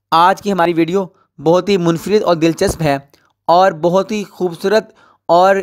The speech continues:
एक मुनफरिद जानवर के बारे में है और वो जानवर विशाल सैबल हिरन है, जो कि शायद आपने पहले कभी ना देखा हो। विशाल सैबल हिरन अंगोला की कौमी अलामत है।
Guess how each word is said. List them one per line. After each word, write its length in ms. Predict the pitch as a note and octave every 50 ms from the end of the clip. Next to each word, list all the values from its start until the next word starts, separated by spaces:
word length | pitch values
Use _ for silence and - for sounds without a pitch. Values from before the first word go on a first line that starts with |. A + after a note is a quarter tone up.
| - - F3
एक 200 | F3+ F3 F3+ F3+
मुनफरिद 540 | E3+ E3 F3+ F3+ E3 - F#3+ G3+ A3 F3+ D#3+
जानवर 380 | C#3+ F#3 E3+ E3+ F3 G3 G#3
के 140 | F#3+ G3+ G#3+
बारे 220 | F3+ E3+ E3 F3 F#3+
में 120 | F#3+ E3
है 160 | D3+ C#3+ C#3 _ _ _ _ _ _ _ _ -
और 140 | D#3 F3 F#3+
वो 140 | F#3+ G3+ A3
जानवर 400 | F#3 F#3 F3+ F3+ F#3 G3 G#3+ G3 - _ _ _ _ -
विशाल 460 | C#3+ C#3+ E3+ E3+ - F#3 F3 F3 F#3+ F#3+
सैबल 360 | G3 - F#3+ F3+ E3 G3 G3+
हिरन 260 | F3+ F3 E3 F3+ E3+
है, 180 | D#3 C3 B2 B2 _ _ _ _ _ _ _ _
जो 180 | C#3+ C#3+ F3 F#3
कि 180 | F#3 A3+ A3 -
शायद 320 | - G3+ F#3 F#3+ A3 - -
आपने 340 | F3+ F3+ F#3 F#3 F#3 F3+ E3+
पहले 320 | E3 F3 F3+ F3+ F#3+ F3 E3 _ _ _ _ _ _ _
कभी 240 | - E3+ E3 F#3+ A3
ना 100 | A3 A#3 G3+
देखा 240 | E3+ E3 - E3
हो। 180 | D3+ C#3 C#3+ C#3+ C#3 _ _ _ _ _ _ _ - C3+
विशाल 440 | C#3 D#3+ D#3+ - G3+ F3+ G3 G#3+ G#3
सैबल 360 | - G3+ F3+ E3+ D#3+ G#3+ G#3+
हिरन 300 | F#3 F3 F3 G3 F#3+ F3 E3 _ _ _ _ _ _ _ -
अंगोला 460 | F3 F3+ F3 D#3+ E3+ G3 F#3+ G#3 G#3 G#3
की 180 | G#3 A3 A3 - -
कौमी 280 | G3 F#3 F#3 G3 A3+ A3+
अलामत 380 | G3 F3 E3 E3+ G3+ A3 F3+ F3+
है। 120 | D3 D3+